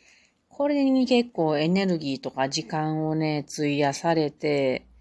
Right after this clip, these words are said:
他のことがおろそかになっているなぁと思いますが、まあ今年はこの大きな実験を一年間やってるので、まあまあ目をつむっていいか、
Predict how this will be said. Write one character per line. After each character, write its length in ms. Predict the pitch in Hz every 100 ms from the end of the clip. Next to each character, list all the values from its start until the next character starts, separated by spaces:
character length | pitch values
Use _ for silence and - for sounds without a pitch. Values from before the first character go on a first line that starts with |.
| _ - - - - _
他 380 | - 190 277
の 160 | 285 247
こ 160 | 185 180
と 240 | 160 147
が 500 | 160 160 151 143 -
お 140 | 147 180
ろ 100 | 233
そ 140 | 220
か 160 | 185 156
に 80 |
な 140 | 147 143
っ 40 |
て 160 | - 151
い 80 | 143
る 80 |
な 260 | 160 185 165
ぁ 0 |
と 440 | - 135 127 - -
思 200 | 170 208
い 60 | 214
ま 140 | 220
す 160 | 214 185
が、 300 | 147 123 - -
ま 240 | 262 269
あ 40 | -
今 140 | 214
年 280 | 233 226 233
は 320 | 233 233 220 _ _ _
こ 160 | - 190
の 400 | 190 190 208 247
大 80 | 247
き 120 | 240
な 140 | 214
実 240 | 160 147 -
験 260 | 151 151
を 60 | 147
一 200 | 156 180
年 180 | 180 156
間 180 | 139
や 100 | 156
っ 20 | 151
て 120 | 180
る 80 | 165
の 160 | 139
で、 300 | 135 127 - - _ _ _
ま 140 | 196 254
あ 20 |
ま 200 | 233 180
あ 160 | 151 240 _ -
目 120 | 180
を 80 | 180
つ 140 | - 247
む 140 | 214
っ 20 |
て 420 | 190 156 143 233 - -
い 140 | 220
い 40 | 240
か、 360 | 240 143 135